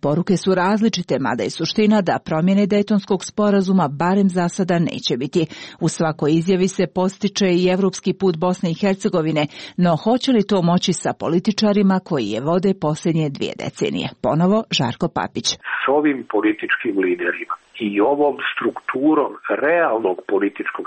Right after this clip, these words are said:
Speaker 2: sistema, gde su političke partije de facto interesne organizacije koje se lažno predstavljaju kao političke partije, dok su oni na vlasti, dok oni mogu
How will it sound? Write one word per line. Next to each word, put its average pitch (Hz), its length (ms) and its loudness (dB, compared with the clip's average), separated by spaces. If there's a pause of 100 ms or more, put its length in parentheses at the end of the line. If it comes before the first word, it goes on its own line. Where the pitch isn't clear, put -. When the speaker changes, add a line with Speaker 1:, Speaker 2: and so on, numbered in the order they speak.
(100)
Speaker 2:
sistema, 92 560 -2
gde 104 200 0
su - 60 2 (160)
političke 139 560 0 (180)
partije 117 440 -2 (200)
de 196 60 2 (180)
facto 156 340 -4 (280)
interesne 120 580 -2 (140)
organizacije 98 760 -2 (220)
koje 101 260 2 (200)
se - 80 -2 (100)
lažno 139 280 -2 (100)
predstavljaju 104 640 0
kao 92 120 -2 (100)
političke 90 420 -2 (120)
partije, 110 360 -2 (180)
dok 101 100 -2 (100)
su - 120 -14 (180)
oni 175 140 4 (100)
na 110 120 0
vlasti, 98 460 -4 (120)
dok 90 100 -6 (160)
oni 156 120 2 (160)
mogu 131 240 2